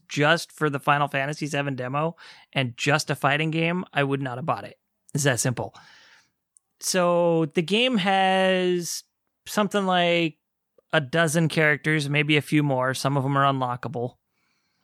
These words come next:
The actual gameplay is a lot of fun. The gameplay mechanics are pretty deep. There's still mechanics that I never managed to figure out how to do them because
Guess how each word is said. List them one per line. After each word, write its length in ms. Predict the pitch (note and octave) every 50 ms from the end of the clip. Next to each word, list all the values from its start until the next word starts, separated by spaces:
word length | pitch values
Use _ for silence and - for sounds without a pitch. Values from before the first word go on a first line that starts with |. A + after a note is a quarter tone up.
| _ _
The 120 | - E3 E3+
actual 380 | D#3 E3 E3 - - F#3+ F#3+
gameplay 460 | F3 G#3+ B3+ C#4+ B3+ - - E3 D#3+ F3
is 120 | A3+ A#3+
a 60 | C#4+
lot 240 | C#4 B3 F#3+ E3 E3+
of 80 | F3 D#3
fun. 420 | - - B3+ D4 C#4 D3+ G#2 A2 - _
The 80 | - C#3
gameplay 360 | B2+ D3+ D#3+ E3 - E3 E3+
mechanics 460 | D#3 D3+ - - C3+ C3+ C#3+ C3 -
are 40 | C#3
pretty 260 | C3 - C#3 B2+ B2
deep. 420 | A#2+ B2 - F3+ G3 F#3+ - - - - - - - - - _ _ _ -
There's 240 | G3 G3+ G#3+ F#3+ -
still 280 | - - - A3 A3+
mechanics 680 | G#3 F#3 E3 - - F3 E3 D#3+ D#3 C#3+ - - -
that 240 | - - D#3+ D#3 - - _ _ _ - D3+
I 140 | E3 F3 F3
never 320 | E3+ E3 E3 D3 D#3+ D3
managed 440 | C#3+ C#3+ D3 D3 D3 C#3 - - -
to 40 | B2+
figure 300 | - - C#3 C3+ C#3 C#3+
out 180 | C3+ C3 C3
how 120 | C3 D3 C3
to 100 | B2 A#2
do 380 | A2+ A2+ - - D3 D3+ D3
them 280 | C3+ C3+ A#2+ A2+ A#2 A#2 _ -
because 460 | - B2+ B2+ - B2 B2 A#2+ A#2+ -